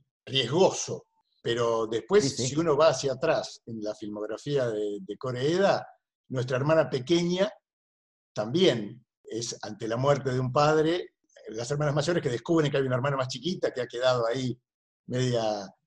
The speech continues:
Speaker 1: colgada del pincel y que la cogen, de tal padre tal hijo, el conflicto es un padre que descubre que, que su hijo no es su hijo, sino que fue cambiado en el,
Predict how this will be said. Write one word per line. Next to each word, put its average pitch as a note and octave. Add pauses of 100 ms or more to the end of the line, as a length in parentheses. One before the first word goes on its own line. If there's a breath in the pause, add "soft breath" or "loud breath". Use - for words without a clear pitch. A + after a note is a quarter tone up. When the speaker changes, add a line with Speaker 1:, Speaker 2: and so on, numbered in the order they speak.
(160)
Speaker 1:
colgada B2+
del B2+
pincel D3+
y B2+
que A#2
la A2+
cogen, D3+ (380 soft breath)
de B2+
tal D3
padre D#3
tal C#3
hijo, E3 (240)
el A#2+
conflicto C3
es C#3+
un C#3+
padre D#3+
que C3
descubre C#3
que, G#2
que A2
su C#3
hijo C#3+
no B2+
es B2+
su C#3
hijo, - (580)
sino B2+
que A#2+
fue C3+
cambiado B2
en G2+
el, F#2+